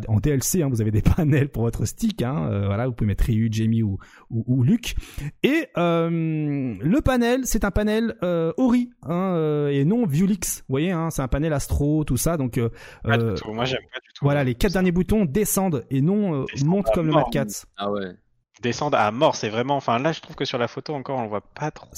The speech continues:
Speaker 1: C'est
Speaker 2: trop.
Speaker 1: Ori à la Sulka.
Speaker 2: Et ouais, c'est ça en fait.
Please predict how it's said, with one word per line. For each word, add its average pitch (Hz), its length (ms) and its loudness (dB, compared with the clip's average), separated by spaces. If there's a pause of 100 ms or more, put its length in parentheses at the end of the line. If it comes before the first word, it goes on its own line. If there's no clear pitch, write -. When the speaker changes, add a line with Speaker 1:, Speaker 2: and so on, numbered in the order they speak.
Speaker 1:
C'est - 140 2
Speaker 2:
trop. - 160 0
Speaker 1:
Ori 208 260 0
à 202 40 0
la 208 100 0
Sulka. 170 420 -2 (880)
Speaker 2:
Et 120 140 2
ouais, 135 200 6
c'est - 180 -12
ça 113 160 -4
en 104 60 -6
fait. - 380 -12